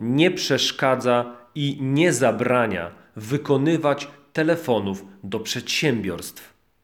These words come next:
Więc koniec z wymówkami. Łapiemy za telefony i dzwonimy do właściwych osób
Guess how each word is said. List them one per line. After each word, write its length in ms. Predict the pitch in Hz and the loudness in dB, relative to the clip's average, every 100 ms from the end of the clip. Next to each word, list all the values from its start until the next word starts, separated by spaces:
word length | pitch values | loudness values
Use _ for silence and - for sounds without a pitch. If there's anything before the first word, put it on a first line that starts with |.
| _ _ _ - - - | _ _ _ -20 -20 -4
Więc 300 | 135 139 - - | 0 0 -2 -14
koniec 440 | - 175 170 143 - | -2 2 2 2 -2
z 140 | 117 | -4
wymówkami. 680 | 117 135 127 - 107 87 80 - _ _ | 0 2 0 -2 -2 -4 -8 -18 _ _
Łapiemy 400 | 110 113 160 170 | -4 2 2 4
za 100 | 160 | 2
telefony 680 | 160 147 143 156 147 143 143 143 | 2 0 0 0 2 2 0 -4
i 80 | |
dzwonimy 600 | 127 127 139 135 131 95 - | -6 0 2 4 2 0 -4
do 260 | 107 120 113 | -2 2 2
właściwych 800 | 110 117 117 - 170 147 143 107 | 0 -2 -2 -4 -4 -2 -4 -6
osób 400 | 95 135 139 | -6 -4 -4